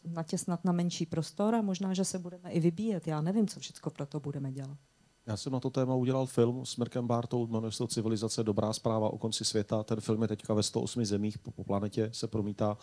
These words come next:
Speaker 2: Eh, já s-, to, já k tomu říkám, že jsme v pozici, eh, těžkýho kuřáka, alkoholika, morbidně obézního člověka. Všechny informace jsou dostupné, eh,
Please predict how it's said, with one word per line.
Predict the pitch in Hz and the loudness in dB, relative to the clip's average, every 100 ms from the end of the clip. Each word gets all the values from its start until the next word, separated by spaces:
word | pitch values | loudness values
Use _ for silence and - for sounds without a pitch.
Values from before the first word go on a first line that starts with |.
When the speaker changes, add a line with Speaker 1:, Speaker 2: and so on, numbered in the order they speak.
| - - - - | -14 -16 -16 -4
Speaker 2:
Eh, | 113 113 113 - - - - - | 4 6 4 -2 -18 -20 -14 2
já | 127 104 | 4 4
s-, | - | 2
to, | - 135 151 | 4 4 6
já | 117 | 4
k | |
tomu | - 147 | 8 6
říkám, | 127 131 139 139 143 | 6 6 6 6 4
že | 123 123 | 4 4
jsme | - 156 | 4 2
v | 143 | 2
pozici, | - 117 135 - 143 135 139 | 4 2 4 2 4 4 2
eh, | 127 117 113 107 | 4 4 4 2
těžkýho | - 110 - 127 | 0 0 2 2
kuřáka, | 131 117 127 123 127 127 123 117 107 - | 4 4 6 6 4 4 4 2 -4 0
alkoholika, | 113 110 127 120 120 127 120 120 | 0 4 6 6 6 4 2 4
morbidně | 117 113 110 113 113 117 | 8 8 10 6 6 2
obézního | 113 113 110 113 113 | 6 6 6 0 2
člověka. | 123 110 117 120 117 - - | 4 4 4 2 -2 -4 -12
Všechny | - 175 151 156 | -2 0 2 0
informace | 147 123 131 131 131 | 0 2 2 2 0
jsou | 131 | 2
dostupné, | 117 104 131 123 139 143 - | 0 0 -2 2 2 0 -4
eh, | - _ - - | -12 _ -18 2